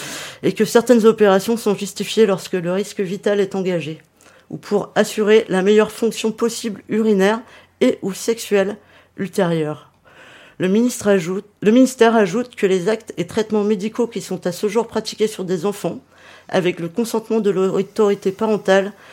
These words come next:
répondent à une nécessité médicale, laissant entendre à plusieurs reprises dans son courrier que des actes sans nécessité médicale ne seraient plus pat-, pratiqués en France.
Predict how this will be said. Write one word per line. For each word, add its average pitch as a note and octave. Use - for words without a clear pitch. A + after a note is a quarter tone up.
répondent G3+
à E3+
une F#3
nécessité G3+
médicale, E3+
laissant G3+
entendre G#3+
à F3+
plusieurs F#3
reprises F#3+
dans G3
son F3+
courrier F#3+
que G#3
des D#3
actes G#3
sans F#3+
nécessité F3
médicale G3
ne F3
seraient E3
plus -
pat-, -
pratiqués -
en F3+
France. -